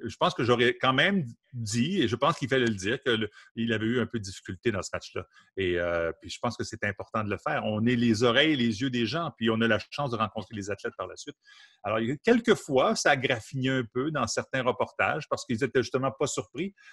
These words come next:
Mais je leur disais aussi aux athlètes, « Hey, les athlètes qui me disaient, ah, on ne parlait pas souvent de nous autres en sport. » Je dis, « Oui, mais tu sais, les joueurs du Canadien, on en parle beaucoup, mais quand ils perdent six games en ligne, là, ils sont dans les journaux partout.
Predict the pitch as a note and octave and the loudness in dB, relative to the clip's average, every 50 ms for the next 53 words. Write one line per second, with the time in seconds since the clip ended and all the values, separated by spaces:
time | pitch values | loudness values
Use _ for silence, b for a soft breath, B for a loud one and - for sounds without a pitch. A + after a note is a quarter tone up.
0 | B B - B2 B2+ C3 C3 A#2+ A2 C#3+ C#3+ B2+ A2+ G#2 A2+ D#3+ A3 A3+ G3 - | B B -2 0 2 2 2 2 4 4 4 4 4 2 2 2 2 2 2 0
1 | - F#3+ F3 C#3 C3+ A#2+ G#2 - - F3+ F3+ E3+ E3+ F#3+ F#3+ F3+ E3 D#3 C#3+ C3+ | 2 2 4 4 4 4 4 2 0 -2 0 0 0 0 0 -2 -2 -4 -4 -2
2 | C3 D3 C#3 - F3 - - C#3 B2 A2+ A2+ D3 E3 E3+ - G2 - F#3+ F3 E3 | 0 0 0 -2 -4 -6 -6 -6 -6 -4 -4 -2 -2 -2 -2 -2 -2 -4 -4 -6
3 | D#3 C#3+ - _ C#3+ C3 - D#3+ D#3+ D#3+ D#3 - F#3+ F3 - - D3+ E3 E3 D#3+ | -8 -10 -12 _ -16 -8 -4 -2 -2 -2 -2 -2 -4 -4 -4 -4 -2 -2 -2 -2
4 | D3+ D3 C#3+ F#3 F#3 F#3 - C3 A#2 - - - D#3+ D#3+ D#3 A#2+ A#2 A#2 A2 C3+ | -2 -2 -2 -2 -2 -2 -4 -6 -6 -6 -6 -4 -4 -4 -4 -6 -8 -10 -6 -4
5 | E3+ F3+ D3 A#2 G2+ b b b b b _ - D3 D#3 C#3+ A#2+ A#2+ G#2 C#3+ F3 | -4 -2 -2 -2 -2 b b b b b _ -4 -2 -2 -2 -2 0 2 2 2
6 | F3 - - C#3 A#2+ A2 G#2 G#2+ F3 F3+ D#3 A#2 G#2+ - A#2+ G#2+ G2+ F#2+ - - | 2 2 2 2 2 2 2 0 -2 0 0 0 2 2 0 -2 -2 -6 -8 -8
7 | F3 D#3+ B2 G#2 G2 - C3+ C3+ - - A2 - D3+ E3 D#3+ C3 A2+ G#2+ F#2+ - | -4 -2 0 0 0 0 -2 -4 -6 -8 -8 -6 -4 -4 -2 -2 -4 -4 -4 -6
8 | - - A2 A2+ B2+ B2+ A#2+ G#2 F#2 F2+ A#2+ D#3 E3 C3+ A2+ A#2+ A2+ - - A2+ | -8 -8 -6 -4 -2 -2 0 0 0 -2 -4 -4 -4 -4 -4 -4 -4 -4 -4 -2
9 | A2 G#2+ G#2 G#2 F#2+ G2 G2 A2 A#2 - - - _ - F3 E3 | -2 -2 -2 -2 -4 -4 -6 -6 -6 -6 -8 -10 _ -8 -8 -8